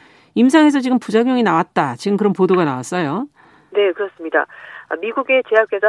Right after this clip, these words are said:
Speaker 2: 화이자가 코로나 일구 백신 임상시험에서 일부 참가자들이 경미하거나 중간 정도의 부작용을 보였다고 로이터 통신이 보도했습니다.
Speaker 1: 네.
Speaker 2: 어, 화이자가 지금 독일의 바이온테크와 함께 코로나 일구 백신을 개발하고 있는데요.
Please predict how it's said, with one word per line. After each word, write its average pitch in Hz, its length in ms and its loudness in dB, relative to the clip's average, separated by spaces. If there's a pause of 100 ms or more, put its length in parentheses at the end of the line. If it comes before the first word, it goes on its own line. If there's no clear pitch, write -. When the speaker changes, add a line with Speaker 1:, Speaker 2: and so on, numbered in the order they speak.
Speaker 2:
화이자가 214 680 0
코로나 294 400 -2
일구 185 300 -4
백신 175 360 -10
임상시험에서 180 880 -6 (460)
일부 233 320 0
참가자들이 247 880 -2 (140)
경미하거나 175 800 -6
중간 240 420 -2
정도의 202 500 -2
부작용을 170 460 -4
보였다고 160 600 -4 (300)
로이터 208 280 2
통신이 156 300 -10
보도했습니다. 127 580 -6
Speaker 1:
네. 135 380 -2 (280)
Speaker 2:
어, 151 140 -10
화이자가 269 460 0
지금 226 320 -4
독일의 190 380 -4
바이온테크와 196 720 -4
함께 175 440 -2
코로나 262 400 -2
일구 170 320 -6
백신을 170 380 -12
개발하고 160 420 -8
있는데요. 170 460 -2